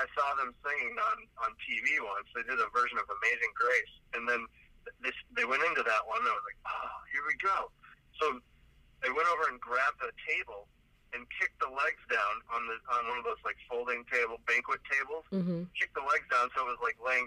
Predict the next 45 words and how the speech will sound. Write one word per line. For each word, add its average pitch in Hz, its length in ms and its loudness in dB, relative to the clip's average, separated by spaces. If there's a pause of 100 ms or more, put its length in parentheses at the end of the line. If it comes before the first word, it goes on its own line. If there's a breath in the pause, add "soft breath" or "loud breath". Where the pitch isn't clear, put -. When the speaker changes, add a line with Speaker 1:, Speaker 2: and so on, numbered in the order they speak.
(120)
Speaker 1:
flat 131 240 2
on 127 160 2
the 117 80 -2
ground. 123 400 4
Used 147 240 -6
that, 131 160 2 (240)
jumped 156 240 -2
up 156 160 2
and - 160 0
tapped 151 320 0
on 135 160 0
that 151 240 0
as - 160 -4
my 123 80 0 (160)
floor, 151 480 -2 (1200)
and - 80 -2 (160)
was - 240 -6
tapping 156 320 2
with - 80 -2
the - 80 -2
Blind 127 320 2
Boys 127 240 2
of 120 80 2
Alabama 120 640 0
during 110 240 0
their - 160 -8
concert. 120 560 -2 (560)
We 143 80 4
also - 240 -2
did 147 160 0
it, 135 80 -2
uh, 117 320 2
Maceo - 480 0
Parker 131 320 0
was 120 240 -2
playing 120 320 -2
saxophone. 123 560 0
He 120 80 -6
was 113 160 -12
doing 117 160 0
a 110 80 -4
show 123 160 2
at 113 160 0
the - 80 -16
Dakota - 400 -2